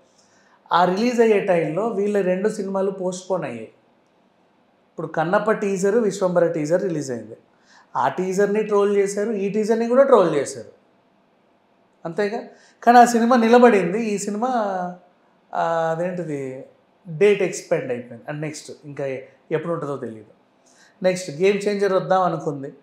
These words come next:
ఆ టైంలో రాలేదు, అది కూడా నెక్స్ట్ సంక్రాంతికి పోస్ట్‌పోన్ చేశారు. మరి అప్పుడు కూడా ఉంటుందో ఉండదో తెలియదు, but ఉంటుందిలే, దిల్ రాజు గారికి సంక్రాంతి సెంటిమెంట్ కాబట్టి ఖచ్చితంగా వస్తాడు. So ఇట్లా చూసుకుంటే మేము వ-, మీరు అనుకున్న టైంకి మీరు పారిపోయారు,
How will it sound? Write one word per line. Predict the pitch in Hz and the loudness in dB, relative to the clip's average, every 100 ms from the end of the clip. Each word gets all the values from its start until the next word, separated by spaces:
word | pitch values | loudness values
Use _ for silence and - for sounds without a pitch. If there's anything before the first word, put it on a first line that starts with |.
| _ _ _ _ - | _ _ _ _ -6
ఆ | 151 | -4
టైంలో | 151 160 170 | -4 -2 0
రాలేదు, | 147 151 165 151 147 - _ _ _ - | 2 2 2 -2 -6 -12 _ _ _ -4
అది | 156 | -2
కూడా | 180 180 | 0 0
నెక్స్ట్ | 175 175 156 | -2 -4 -4
సంక్రాంతికి | 156 165 165 | -2 -4 -4
పోస్ట్‌పోన్ | 156 147 - 147 139 | -8 -10 -8 -10 -8
చేశారు. | 127 120 127 | -10 -8 -8
మరి | 139 139 | -4 -4
అప్పుడు | 160 156 | -4 -6
కూడా | 160 | -4
ఉంటుందో | 160 143 | -4 -4
ఉండదో | 147 139 143 | -4 -6 -8
తెలియదు, | 135 127 120 131 - _ - | -8 -8 -10 -12 -18 _ -2
but | 214 | 0
ఉంటుందిలే, | 214 202 208 180 | 0 0 0 0
దిల్ | 175 196 | 0 0
రాజు | 196 185 | 0 0
గారికి | 185 175 175 | 2 0 0
సంక్రాంతి | - 156 160 151 147 | -8 -8 -10 -10 -10
సెంటిమెంట్ | 151 135 151 151 135 | -10 -10 -12 -10 -8
కాబట్టి | 135 139 | -8 -6
ఖచ్చితంగా | 190 156 139 135 165 | -6 -8 -10 -8 -8
వస్తాడు. | - - 120 - _ _ _ _ - | -10 -12 -16 -18 _ _ _ _ -10
So | - - | -4 -4
ఇట్లా | 175 202 | 0 0
చూసుకుంటే | 202 190 - 170 160 202 269 - _ _ _ _ - | 2 0 -2 -6 -4 -6 -8 -14 _ _ _ _ -8
మేము | 165 196 208 | -2 -2 0
వ-, | 196 190 - 165 | -2 -4 -18 -16
మీరు | 160 175 196 | -10 -2 2
అనుకున్న | 196 208 226 226 | 2 2 0 0
టైంకి | 208 196 196 240 | 2 0 -2 -4
మీరు | 208 196 | -2 -2
పారిపోయారు, | 175 165 175 170 170 127 123 | 0 2 2 2 2 2 -2